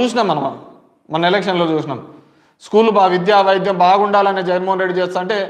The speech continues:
లేదు, మనం మంచి మందుగాలం కొట్లాడిన వాళ్ళం. రోజు డిబేట్లలో చూస్తా అంటే ఒకటే డిస్కషన్ వస్తుంది, అన్వేష్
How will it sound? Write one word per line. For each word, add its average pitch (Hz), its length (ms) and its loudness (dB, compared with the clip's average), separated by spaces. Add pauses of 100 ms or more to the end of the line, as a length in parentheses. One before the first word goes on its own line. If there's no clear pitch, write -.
(340)
లేదు, 202 180 2
మనం 196 260 0
మంచి 208 300 -2
మందుగాలం 180 440 0
కొట్లాడిన 143 320 -4
వాళ్ళం. 101 200 -10 (3500)
రోజు 220 340 2
డిబేట్లలో 214 480 2
చూస్తా 208 180 0
అంటే 220 160 2
ఒకటే 233 260 4
డిస్కషన్ 214 360 -4
వస్తుంది, 156 340 -4 (1300)
అన్వేష్ 202 300 2